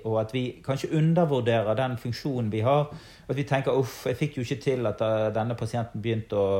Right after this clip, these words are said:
trene mer eller sluttet å røyke.» Men jeg har en pasient som, som, eh, første gang hun kom til meg, så kom hun, altså bokstavelig talt med senket hode. Og nå kommer hun,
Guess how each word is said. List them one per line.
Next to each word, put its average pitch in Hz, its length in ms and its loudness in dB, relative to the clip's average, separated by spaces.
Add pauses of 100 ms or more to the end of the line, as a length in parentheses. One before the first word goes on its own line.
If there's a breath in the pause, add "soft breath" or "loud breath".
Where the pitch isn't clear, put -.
(120)
trene 107 320 -2
mer 98 240 -2
eller 95 100 -4
sluttet 117 320 -8
å 113 60 0
røyke.» 107 400 0 (580 soft breath)
Men 147 80 4
jeg 156 80 8
har 185 100 8
en 170 80 0
pasient 165 400 2
som, 139 220 2 (480)
som, 143 320 0 (240)
eh, 135 160 2 (580)
første 165 340 0
gang 160 200 4
hun 143 40 0
kom 156 220 4
til 131 160 -4
meg, 160 300 0 (100)
så 151 220 0 (560)
kom 180 340 2
hun, 123 220 -2 (1040 soft breath)
altså 160 160 0
bokstavelig 160 560 4
talt 147 260 4
med 127 100 -4
senket 143 520 -2
hode. 113 300 0 (640 soft breath)
Og 156 80 2
nå 175 100 6
kommer 160 400 4
hun, 117 220 2